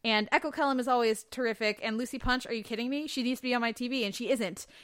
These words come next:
And she would have been if people had just kept Ben on the, Ben Kate on the air. Um, so I'm going, I'm going for that one. Uh, more recent, probably not one that a lot of people would think of, but one that I certainly remember fondly.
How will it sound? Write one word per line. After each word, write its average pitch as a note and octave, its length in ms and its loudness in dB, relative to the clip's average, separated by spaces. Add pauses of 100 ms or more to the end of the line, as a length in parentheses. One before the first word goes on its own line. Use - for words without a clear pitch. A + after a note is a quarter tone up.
(160)
And A3+ 140 -2
she B3+ 140 -2
would C#4+ 180 10
have C4+ 60 4
been G#3+ 260 4
if G#3 100 -2
people G#3+ 220 -4
had G#3 100 0
just G3+ 160 -6
kept G#3 240 -4
Ben A3 140 4
on G#3 120 2
the, G3+ 140 -6
Ben G#3 220 -2
Kate G3+ 200 -2
on F3 120 -2
the F3 120 -4
air. E3+ 140 -4 (320)
Um, G3+ 220 6
so B3+ 140 4
I'm B3+ 120 8
going, C4 280 6
I'm C4 100 2
going C4 200 4
for B3 120 -10
that F#3+ 240 2
one. F3 480 -2
Uh, F#3 240 -2
more G#3 180 0
recent, G#3+ 640 -4
probably A3 380 2
not F#3+ 320 2
one G3+ 240 -2
that F3 260 0
a F#3+ 80 -4
lot F3+ 160 4
of F3 60 -8
people F3+ 160 -10
would F3 120 -10
think E3+ 160 -10
of, E3 160 -6
but - 200 -6 (340)
one D#4 140 -4
that F4+ 80 -2
I F#4+ 220 0
certainly E4+ 360 -6
remember D#4+ 340 -6
fondly. C#4+ 560 -6